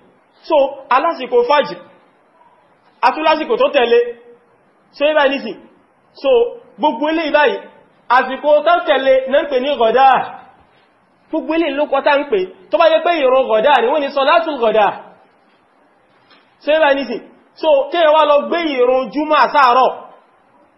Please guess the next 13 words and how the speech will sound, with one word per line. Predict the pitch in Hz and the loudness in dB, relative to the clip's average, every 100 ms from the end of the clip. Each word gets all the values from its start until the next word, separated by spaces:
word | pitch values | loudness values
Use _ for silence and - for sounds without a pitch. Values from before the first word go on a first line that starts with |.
| _ _ _ _ _ _ _ - | _ _ _ _ _ _ _ -4
kó | 247 | 0
lọ | 254 | 0
gbé | 240 247 | 0 0
sáago | 254 240 240 | 2 2 0
méje, | 262 208 208 196 - - | -2 -2 -2 -2 -6 -10
àmì | 202 226 | -6 -2
kó | 254 | 0
lọ | 247 | -2
gbé | 240 240 | 0 2
sáago | 240 214 233 | 2 0 -2
mẹ́sàn-án, | 254 240 - 202 180 190 | -2 -6 -8 -8 -6 -4
aago | 196 190 | -4 -2
mẹ́jọ, | 220 240 190 | -4 -4 -4